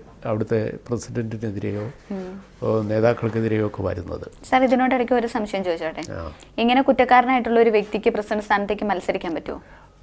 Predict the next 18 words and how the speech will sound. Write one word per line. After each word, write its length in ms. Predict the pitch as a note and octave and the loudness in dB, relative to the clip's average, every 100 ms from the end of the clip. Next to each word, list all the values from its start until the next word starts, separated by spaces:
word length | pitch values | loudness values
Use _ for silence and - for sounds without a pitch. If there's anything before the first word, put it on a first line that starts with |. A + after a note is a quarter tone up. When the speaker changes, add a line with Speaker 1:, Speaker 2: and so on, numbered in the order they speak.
| B2+ | -4
Speaker 1:
ആ, 100 | A#2+ | -2
നിലവിലെ 520 | A2+ C3 D3+ D#3+ E3 | 2 6 8 8 8
അവിടുത്തെ 580 | C#3+ C#3 C3 C#3 B2 B2+ | 8 4 4 4 4 0
നിയമം 340 | - A#2+ B2 C3+ | -2 0 2 2
അനുസരിച്ച്, 460 | A2 G#2 A2 G2+ | 0 -2 -4 -2
അമേരിക്കൻ 460 | A#2 A2 A#2 A#2 A#2 | 0 0 -2 0 0
നിയമം 220 | A#2 A#2+ | 0 0
അനുസരിച്ച് 440 | A2 F#2 A2 G2 A#2+ | -2 -4 -8 -6 -4
അദ്ദേഹത്തിന് 640 | G#2 A2 A2+ A2+ A#2+ A#2 - - - | -2 -2 -2 -4 -4 -6 -10 -8 0
തെരഞ്ഞെടുപ്പ് 420 | B2 C3+ C#3 D#3 | 2 2 0 0
മത്സരിക്കുന്നതിന് 720 | C3 B2+ A2+ - A#2 A#2 A#2 | 0 0 0 -4 -2 -4 -4
വിലക്കില്ല. 480 | G#2+ G2 G2 E2 - - - | -2 -4 -4 -8 -10 -10 -8
Speaker 2:
ഉം. 400 | F#3+ E3+ D3+ - | -6 -8 -10 -6
Speaker 1:
ഈ 400 | A#2+ A2+ A2 G#2+ G#2 | -2 0 0 -4 -2
ശിക്ഷ 260 | C#3 C#3 D#3+ - D3 | -2 4 4 4 0
ലഭിച്ചാൽ 440 | B2+ B2+ D#3 B2+ | 0 2 4 2
പോലും 280 | G#2 E2+ - - | 2 -2 -4 -4
Speaker 2:
ഉം. 280 | G3+ E3 | -4 -4